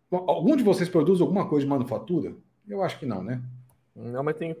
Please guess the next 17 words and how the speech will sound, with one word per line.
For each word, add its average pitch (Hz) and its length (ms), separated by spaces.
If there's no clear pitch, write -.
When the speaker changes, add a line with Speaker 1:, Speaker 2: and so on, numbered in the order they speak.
Speaker 2:
bastante 131 360
cliente 156 300
nosso 127 260
que 139 100
faz, 101 380
né? 104 160
Speaker 1:
Não, 123 160
legal. 123 260
Speaker 2:
O, 101 280
que, - 120
Speaker 1:
Quem 170 160
Speaker 2:
e - 20
Speaker 1:
faz 202 140
Speaker 2:
aí, 202 60
Speaker 1:
manufatura 214 560
Speaker 2:
que 214 60
Speaker 1:
não, 226 300